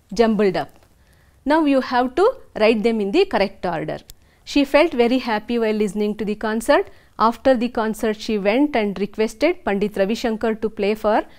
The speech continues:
her brother. Smita went to the concert with her father. Pandit Ravishankar agreed to come with Ustad Allah Rakha. Both of them came and played for Anant. In every tabla beat, she was listening to her brother's words. So what comes first now?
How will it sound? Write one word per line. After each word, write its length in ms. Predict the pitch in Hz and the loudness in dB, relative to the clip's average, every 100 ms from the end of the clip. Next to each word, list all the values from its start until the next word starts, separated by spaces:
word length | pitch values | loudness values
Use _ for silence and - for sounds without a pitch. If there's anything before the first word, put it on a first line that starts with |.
| _ - | _ -4
her 140 | 208 | -2
brother. 440 | 180 196 214 339 - - _ - | 2 2 4 2 0 -20 _ -2
Smita 460 | 277 302 349 381 | 2 2 4 4
went 220 | 254 240 | 4 2
to 80 | 262 | 0
the 100 | 220 | -4
concert 600 | - 196 240 - 294 311 | -4 -4 -4 0 -2 0
with 160 | 220 - | -6 -4
her 120 | 196 | -6
father. 540 | 180 - 208 220 320 415 - - _ | -4 2 4 8 6 6 -10 -20 _
Pandit 320 | 226 226 220 214 | 0 2 0 0
Ravishankar 720 | 208 285 311 285 294 311 311 | 0 0 0 -2 0 0 0
agreed 500 | 220 190 233 262 - | -4 0 0 0 -2
to 60 | 220 | -6
come 320 | - 285 294 | 0 4 4
with 200 | 220 - | 0 -6
Ustad 340 | 190 - 196 185 | -10 -6 -4 -2
Allah 360 | 185 202 208 | -2 -2 -2
Rakha. 280 | 208 254 392 - - - _ - | -2 -2 -2 -8 -20 -20 _ 0
Both 280 | 262 359 302 | 4 4 4
of 180 | 254 185 | 0 -2
them 220 | 196 190 | -4 -2
came 300 | 226 226 220 | 0 0 0
and 180 | 196 208 | -4 -2
played 240 | 202 196 | -2 -2
for 160 | 208 196 | -4 -2
Anant. 460 | 214 277 349 - - _ _ | 2 6 4 2 -20 _ _
In 160 | 214 202 | -4 -2
every 320 | 208 262 330 | 2 2 2
tabla 480 | 294 220 254 277 254 | 2 2 4 4 2
beat, 400 | 202 202 202 - _ | 0 -2 -4 -12 _
she 220 | - 254 | -4 0
was 240 | 233 214 208 | 2 2 0
listening 460 | 196 190 202 196 | -2 -2 -2 -2
to 140 | 185 175 | -4 -8
her 140 | 180 | -8
brother's 600 | 165 180 175 320 - - - | -8 -6 2 2 2 -14 -8
words. 480 | 190 120 143 - - - _ _ _ _ - | -6 -6 -10 -16 -18 -20 _ _ _ _ 0
So 160 | 285 | 4
what 300 | 269 294 311 | 6 6 4
comes 260 | 262 247 - | 0 0 -2
first 320 | 220 202 - | -4 -4 -4
now? 340 | 196 175 180 | -2 0 -4